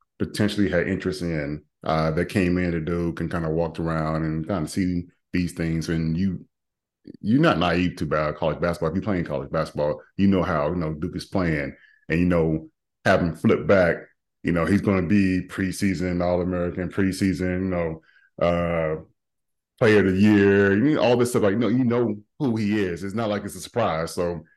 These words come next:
for people to come in and kinda like, "Oh, I wanna be, you know, X, Y, and Z," I'm like, "Well, you see the makeup of the team and the people that came back."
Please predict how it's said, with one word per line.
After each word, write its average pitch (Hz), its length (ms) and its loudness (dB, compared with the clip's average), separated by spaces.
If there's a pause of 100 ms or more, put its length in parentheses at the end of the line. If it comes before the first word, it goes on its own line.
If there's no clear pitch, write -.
(300)
for 101 200 4
people 104 280 2
to 104 60 -4
come 104 180 0
in 101 140 0
and 95 100 -4
kinda 98 200 -4
like, 90 160 -2
"Oh, 98 120 0
I 90 100 0
wanna 95 260 -4
be, 92 600 -4 (200)
you 87 80 -4
know, 87 380 -2 (100)
X, 104 220 -2
Y, 95 180 2
and 87 160 -4
Z," 98 320 2
I'm 95 140 -2
like, 87 220 -4
"Well, 90 440 -6
you 95 180 -2
see 143 240 0
the 90 100 2
makeup 98 360 0
of 73 100 -2
the 80 120 -8
team 98 420 0
and 87 80 -4
the 87 80 -6
people - 320 -4
that 85 140 -2
came 90 340 -2
back." 101 380 2